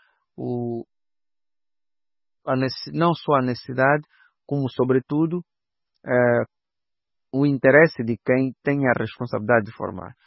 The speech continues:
Portanto, essas questões que forem levantadas, nós podemos ter, sim, eh, um, um, um, um,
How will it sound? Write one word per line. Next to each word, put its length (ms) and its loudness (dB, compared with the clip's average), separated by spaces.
Portanto, 400 0
essas 300 2
questões 400 -2
que 140 -20
forem 240 4
levantadas, 720 2
nós 180 0
podemos 460 0
ter, 180 0
sim, 360 -4
eh, 440 0
um, 340 2
um, 320 0
um, 240 0
um, 320 0